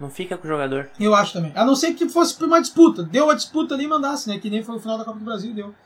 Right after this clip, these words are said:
Speaker 2: O presidente Romildo Bolzan Júnior, maior presidente da história do Grêmio, salve Farid.
Speaker 1: Maior cortina de fumaça.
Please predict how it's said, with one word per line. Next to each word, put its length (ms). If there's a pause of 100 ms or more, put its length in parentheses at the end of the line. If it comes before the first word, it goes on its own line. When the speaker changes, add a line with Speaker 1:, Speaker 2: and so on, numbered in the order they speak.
(680)
Speaker 2:
O 60
presidente 440
Romildo 460
Bolzan 400
Júnior, 300
maior 460
presidente 600
da 100
história 360
do 100
Grêmio, 260 (100)
salve 480
Farid. 240
Speaker 1:
Maior 420
cortina 500
de 120
fumaça. 680